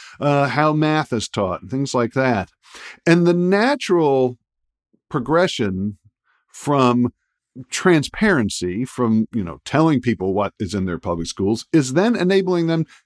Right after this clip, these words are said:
to act on it. And that, again, means school choice. So it, certainly there are some state legislators, governors who really think that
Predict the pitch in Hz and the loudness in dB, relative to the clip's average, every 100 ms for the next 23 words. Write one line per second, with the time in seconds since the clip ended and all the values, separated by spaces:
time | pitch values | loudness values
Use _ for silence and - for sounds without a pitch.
0 | - 175 - 175 180 - 113 87 71 - | -4 -4 0 0 0 -2 -6 -6 -10 -18
1 | _ _ _ _ _ 131 139 165 190 190 | _ _ _ _ _ 0 2 4 4 2
2 | 208 196 151 139 135 - - 147 127 196 | 2 0 2 2 0 -2 -2 -2 0 0
3 | 185 92 - - 135 127 120 - - _ | 2 0 -6 -2 4 4 2 -6 -20 _
4 | _ _ 156 - - 185 196 175 156 160 | _ _ -6 -4 0 0 2 0 2 0
5 | 143 156 151 135 _ _ _ _ _ _ | 0 0 -2 -4 _ _ _ _ _ _
6 | - - 151 151 143 139 143 143 143 147 | -10 -2 2 2 2 0 -2 0 0 0
7 | 143 131 - 131 147 147 139 139 117 131 | 0 -4 -2 -2 2 2 2 0 0 4
8 | 131 117 131 156 160 143 147 139 127 135 | 4 4 4 4 4 2 0 -2 -2 -2
9 | 131 131 | 0 -2